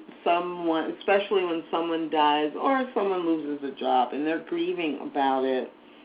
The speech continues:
and they're in that sense of personal failure. So we talked a lot already about how, well, I could have done this for that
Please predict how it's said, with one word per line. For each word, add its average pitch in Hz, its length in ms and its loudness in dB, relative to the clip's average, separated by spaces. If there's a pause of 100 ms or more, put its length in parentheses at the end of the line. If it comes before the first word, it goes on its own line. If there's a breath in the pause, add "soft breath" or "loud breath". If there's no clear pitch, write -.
(420 loud breath)
and 170 180 0
they're 170 200 4
in 180 340 0
that 165 340 2
sense 160 220 -4
of 147 120 4 (200)
personal 156 640 2
failure. 143 720 2
So 190 160 4
we 196 140 2
talked 214 340 6
a 185 80 4
lot 165 380 4
already 151 400 4
about 143 420 2
how, 135 320 2 (320 loud breath)
well, 156 140 6
I 147 100 8
could 170 220 -4
have 147 160 -4
done 135 260 -6
this 165 160 0 (140)
for 151 100 0
that 131 240 2